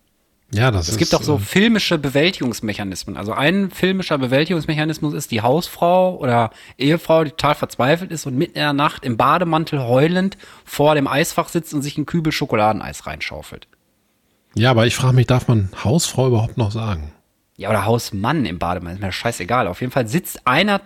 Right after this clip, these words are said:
Speaker 2: der Partnerschaft, wobei das kann man auch nicht mehr sagen, weil es gibt ja auch polyamore Partnerschaften.
Speaker 1: Ja.
Speaker 2: Also auf jeden Fall sitzt irgendwer wahrscheinlich auch gerade ein bisschen sad auf dem Boden und schaufelt Schokoeis in sich rein und, äh, das Gefühl kenne ich auf jeden Fall.
Speaker 1: Ja.
Speaker 2: Um,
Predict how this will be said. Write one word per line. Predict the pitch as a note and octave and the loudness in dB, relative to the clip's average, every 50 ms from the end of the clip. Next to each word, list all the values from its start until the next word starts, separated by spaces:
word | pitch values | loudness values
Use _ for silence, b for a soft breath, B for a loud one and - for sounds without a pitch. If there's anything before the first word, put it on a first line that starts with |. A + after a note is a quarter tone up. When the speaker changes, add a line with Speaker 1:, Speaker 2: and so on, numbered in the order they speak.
| _ _ _ _ _ - | _ _ _ _ _ -4
Speaker 2:
der | A#2+ - | -2 0
Partnerschaft, | - C#3+ D3 F3 - - F3 - - - F3 F3 - - - - - _ _ _ | 2 2 2 0 0 -4 -6 -2 0 0 0 0 -2 -10 -16 -18 -18 _ _ _
wobei | A2 F2+ G#2+ A2+ | -4 -2 -2 -2
das | A2+ - | -2 -2
kann | - C3 B2 | -2 0 0
man | A2+ D3 | 2 2
auch | F3+ | 0
nicht | F#3 C#3 | 0 0
mehr | B2+ A2 | -2 -2
sagen, | G2 G#2 G#2 A2+ A2+ G#2 | 0 0 0 0 0 -2
weil | A2+ A#2 | -2 -2
es | A2 | -4
gibt | - D3 - | -6 -8 -4
ja | - C3+ A2 | -2 -2 0
auch | B2 B2+ A#2+ - - - _ | 0 0 -2 -2 -8 -6 _
polyamore | - D#3 E3+ G#3+ G#3+ G3 - - C3 C3+ C#3+ C#3+ F3 A3 A3+ - - | 0 2 2 2 2 0 0 0 0 0 0 2 2 2 2 0 -4
Partnerschaften. | - - A#2+ G#2+ - G2+ G2 - - G#2 - - - - E3+ B B B B B B B B | -4 -4 -4 -4 -4 -6 -6 -4 -6 -6 -6 -8 -12 -16 -16 B B B B B B B B
Speaker 1:
Ja. | F#2 G2 G#2 G2 | 0 0 2 2
Speaker 2:
Also | - C3 C3 C3+ C3 - - _ _ | 2 0 0 -2 -2 -4 -6 _ _
auf | - B2+ F#3+ | -2 0 0
jeden | A3 - | 2 2
Fall | G3+ D3+ | 2 2
sitzt | D#3+ G#3 - - - C#3+ | 2 -2 -2 -4 -8 -2
irgendwer | E3+ G#3 A#3 A3+ G3+ - D3 D3+ E3 D#3+ | 0 0 0 0 -2 0 2 2 2 2
wahrscheinlich | D#3 C#3+ - C#3+ C#3 D3 D#3+ E3+ - - | 0 0 2 2 2 2 2 0 -2 -2
auch | C#3 D3 D3 - - | -2 -2 -2 -6 -4
gerade | - A#2 B2 C#3+ D#3 E3 D#3+ D#3+ D#3 - - _ _ _ _ - | -2 0 2 2 2 0 -2 -4 -6 -8 -10 _ _ _ _ -10
ein | C3 C3 | -8 -6
bisschen | B2 C#3+ - - E3 D3+ | -6 -6 -4 -4 -4 -4
sad | - - - C3+ C3+ D3 D3+ D3+ | -4 -2 0 2 2 2 2 0
auf | D3 C3 - | -2 -2 -2
dem | C3+ B2+ | -2 0
Boden | B2+ C3+ D3+ D#3 | 0 0 0 0
und | D#3 C#3 C3+ | 0 0 0
schaufelt | - C#3+ C#3 C#3 - C#3+ - | 2 0 0 0 0 -4 -4
Schokoeis | - E3 - - - C2 D#2 - - | -4 -2 -2 -2 -4 -4 -4 -6 -10
in | - - | -16 -16
sich | - - - - | -16 -18 -10 -6
rein | F2 G2+ A#2 C#3 | -6 -6 -6 -8
und, | G2+ A2+ G#2 - _ - - | -10 -12 -14 -16 _ -18 -16
äh, | - - A#2+ A#2 G#2+ G#2+ G#2+ B B B B B B - | -12 -10 -8 -6 -6 -8 -10 B B B B B B -8
das | A#2+ - | -6 -6
Gefühl | - - - - - | -6 -10 -12 -12 -6
kenne | - D#3 B2+ | -4 -4 -4
ich | F2+ - - | -4 -6 -10
auf | - - G#2 | -14 -14 -14
jeden | G#2 - | -14 -14
Fall. | - - - F#2 B B B B B B B B B B B B B B B B | -12 -12 -12 -14 B B B B B B B B B B B B B B B B
Speaker 1:
Ja. | G#2+ A2 B2+ A#2+ | 0 2 4 4
Speaker 2:
Um, | A2+ A2 A2 A2 G#2+ A2+ A2 A2 A2 A2 G#2+ G2 | 6 6 4 4 2 2 0 0 -2 -4 -6 -8